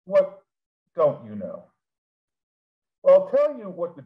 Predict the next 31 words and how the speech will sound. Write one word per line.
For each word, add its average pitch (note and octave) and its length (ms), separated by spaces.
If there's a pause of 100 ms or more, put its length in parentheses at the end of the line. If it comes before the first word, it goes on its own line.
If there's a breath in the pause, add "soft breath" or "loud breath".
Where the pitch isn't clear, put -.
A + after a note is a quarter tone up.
(120)
jury D#3 380 (680)
in B2+ 100
that A#2 240
case G#2+ 320
heard G2+ 440 (1000)
that - 140
you G#3 180
may G3 240
not F3+ 380
know. F#3 320 (960)
And D3+ 120
this F#3 140
is F#3+ 160
what E3 220
lawyers E3 800
do C#3+ 320
during A#2+ 320
voir D3 240
dire. A3 440 (800)
We'll E3 260
say, C3+ 500 (300)
"Well, F3 300
if D4+ 200 (160)
you G#3+ 220
knew E3+ 540
X, - 180 (1120)
would C3 120
that C#3 280
change C3 260
your A#2+ 140
opinion? G2+ 440